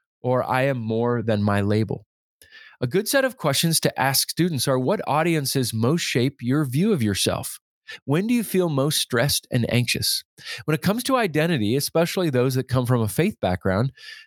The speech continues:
the Christ-centered answer in one word is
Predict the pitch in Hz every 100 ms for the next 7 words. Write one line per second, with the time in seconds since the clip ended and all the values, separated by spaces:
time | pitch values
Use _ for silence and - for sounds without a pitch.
0 | - 127 - 175 208 - 165 147 127 123
1 | 123 - 104 104 - 127 117 117 127 156
2 | 107 101 95 110 104 104